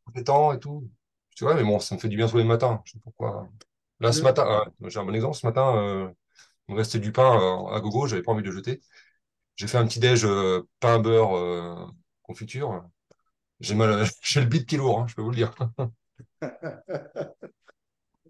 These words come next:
Speaker 2: Non, non, mais t'as, t'as bien répondu, Tom, euh, Thomas. Et c'est pas grave de jeter du pain.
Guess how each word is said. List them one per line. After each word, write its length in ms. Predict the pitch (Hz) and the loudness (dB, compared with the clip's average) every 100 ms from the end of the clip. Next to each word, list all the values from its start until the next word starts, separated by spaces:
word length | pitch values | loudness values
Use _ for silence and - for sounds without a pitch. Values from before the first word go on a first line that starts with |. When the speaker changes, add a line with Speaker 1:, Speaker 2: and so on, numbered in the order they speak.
| 170 _ 107 110 131 - _ _ _ _ _ _ _ - | _ _ -20 -16 -18 -20 _ _ _ _ _ _ _ -4
Speaker 2:
Non, 120 | 175 | -2
non, 120 | 226 | 0
mais 160 | 208 185 | 0 0
t'as, 280 | 185 165 - | 0 -4 -6
t'as 180 | 160 | -6
bien 180 | 160 180 | -2 0
répondu, 540 | 185 180 175 175 190 185 | 0 0 -2 -2 -4 -2
Tom, 340 | 156 147 147 - | -4 -4 -8 -6
euh, 260 | 135 139 135 | -4 -4 -4
Thomas. 360 | 151 147 139 | -4 -4 -4
Et 60 | 127 | -4
c'est 140 | 156 | -2
pas 140 | 151 160 | -2 0
grave 220 | 175 165 | 0 2
de 100 | 151 | 0
jeter 280 | 143 147 147 | 0 -2 -4
du 160 | 143 | -4
pain. 340 | 135 139 127 | -4 -4 -6